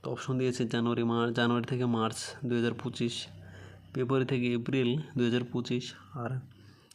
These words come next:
সি নাম্বার দিয়েছে অপশন মার্চ থেকে মে দুই হাজার পঁচিশ, ডি নাম্বার অপশনটি দিয়েছে এপ্রিল থেকে জুন দুই হাজার পঁচিশ। তো এখানে শুদ্ধ উত্তরটি হবে অপশন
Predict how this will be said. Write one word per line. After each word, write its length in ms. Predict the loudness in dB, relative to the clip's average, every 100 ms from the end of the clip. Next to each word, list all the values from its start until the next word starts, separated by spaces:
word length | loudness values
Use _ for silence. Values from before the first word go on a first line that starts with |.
| _ -6
সি 100 | 0
নাম্বার 220 | 2 2
দিয়েছে 220 | 2 0 0
অপশন 300 | -2 -2 -2 -2 0 2
মার্চ 200 | 2 0 0
থেকে 160 | 2
মে 180 | 4 4 4
দুই 120 | 4 2
হাজার 140 | 2 0
পঁচিশ, 320 | -2 -2 -4 -10 -20 _ -20 -20 -20 -20 -20 -6
ডি 80 | -2
নাম্বার 260 | 0 2 2
অপশনটি 380 | 0 0 0 2
দিয়েছে 340 | 2 0 0 -2 -2 -6 -18 -20 -20 _ -12 -6
এপ্রিল 280 | 2 2
থেকে 200 | 2 2 2
জুন 200 | 2 2 2
দুই 80 | 2
হাজার 160 | 0 -2
পঁচিশ। 360 | -4 0 -2 -2 -10 -16 -20 -20 _ -20 -20 _ _ _ _ -20 _ _ _ _ -20 -14 -4
তো 40 | 0
এখানে 160 | 0
শুদ্ধ 260 | 0 -2 0
উত্তরটি 320 | 2 0 0
হবে 140 | 2 2
অপশন 280 | 0 -2